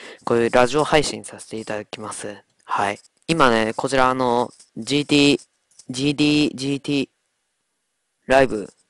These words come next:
の方をチェックしているんですけれども、しかも今年はあれ、なぜかその、いろいろ、いろんなYouTuberさんがライブしてるというね、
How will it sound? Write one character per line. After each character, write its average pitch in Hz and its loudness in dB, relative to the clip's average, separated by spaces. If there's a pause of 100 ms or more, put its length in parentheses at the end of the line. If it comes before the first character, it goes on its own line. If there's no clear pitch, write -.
(100)
の 117 -6
方 110 -2
を 120 -16 (540)
チ - -2
ェ - 2
ッ - -10
ク - -12
し - -8
て 113 -4
い 110 -4
る 113 -8
ん 110 -12
で 110 -12
す - -14
け 113 -10
れ 110 -10
ど 110 -14
も、 113 -6 (440)
し - -10
か 175 4
も 143 0
今 135 -6
年 175 4
は 185 8
あ 170 2
れ、 170 0
な 175 2
ぜ 214 0
か 147 0
そ 131 -8
の、 117 0 (840)
い 123 -2
ろ 127 6
い - 4
ろ、 - -10
い 135 -2
ろ 143 2
ん 147 -4
な 147 0 (480)
YouTuber 139 0
さ 117 -4
ん 110 -6 (100)
が 113 -4
ラ 127 -6
イ 131 -2
ブ 120 -6
し - -10
て 131 -6
る 131 -4
と 120 -8
い 104 -10
う 101 -20
ね、 104 -18